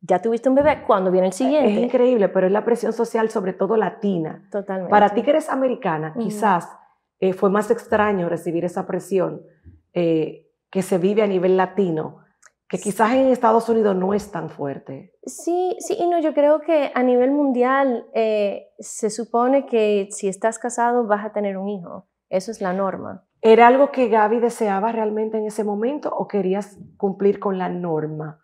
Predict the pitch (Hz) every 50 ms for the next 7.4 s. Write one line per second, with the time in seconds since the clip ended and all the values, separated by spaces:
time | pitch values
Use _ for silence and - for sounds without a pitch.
0 | _ _ - 254 254 262 269 285 302 320 330 330 311 311 311 320 320 320 320 302
1 | 269 254 247 240 254 254 247 262 277 302 311 320 - - - - 233 208 226 220
2 | 220 247 247 302 294 294 302 294 294 277 262 - - 240 240 240 240 - 226 220
3 | 226 240 247 269 285 285 240 208 - 226 208 208 208 208 214 226 240 247 240 -
4 | 214 214 214 208 226 214 208 - 214 208 202 190 - 196 196 - 190 - - _
5 | - 240 247 277 330 359 381 392 - - - _ _ _ _ _ _ - - -
6 | - - _ _ - 220 208 214 226 214 - _ 196 185 180 185 - - - -
7 | - - - - - 208 -